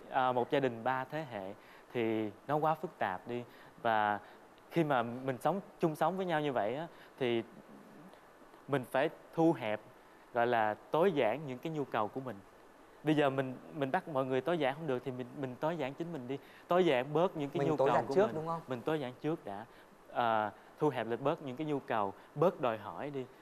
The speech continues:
Speaker 1: và cho nhiều hơn.
Speaker 2: Một gia đình nhiều thế hệ lại có nhiều phòng thì thôi mình cứ tối giản ngay trong căn phòng của mình, đúng không ạ?
Speaker 1: <laughs> Đúng rồi, đúng rồi.
Speaker 2: Tôi nghĩ rằng là với những người trẻ mà ngày hôm nay họ xem được cái cuộc trò chuyện giữa Lương Mạnh Hải và Tâm Bùi thì chắc chắn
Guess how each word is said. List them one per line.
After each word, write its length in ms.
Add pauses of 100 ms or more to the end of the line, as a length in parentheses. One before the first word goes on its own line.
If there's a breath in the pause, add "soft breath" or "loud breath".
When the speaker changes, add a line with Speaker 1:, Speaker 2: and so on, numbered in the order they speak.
(100)
Speaker 1:
và 80
cho 200
nhiều 280
hơn. 320
Speaker 2:
Một 160
gia 60
đình 160
nhiều 100
thế 160
hệ 220
lại 120
có 100
nhiều 220
phòng 260
thì 100
thôi 80
mình 140
cứ 100
tối 200
giản 280
ngay 120
trong 100
căn 120
phòng 240
của 60
mình, 160
đúng 140
không 120
ạ? 100
Speaker 1:
<laughs> 40
Đúng 180
rồi, 160
đúng 120
rồi. 140 (160)
Speaker 2:
Tôi 100
nghĩ 180
rằng 200
là 80
với 220
những 160
người 100
trẻ 240
mà 100
ngày 120
hôm 160
nay 200 (380 loud breath)
họ 500 (300)
xem 280
được 60
cái 60
cuộc 180
trò 80
chuyện 300
giữa 280
Lương 140
Mạnh 120
Hải 200
và 80
Tâm 240
Bùi 240
thì 140
chắc 200
chắn 220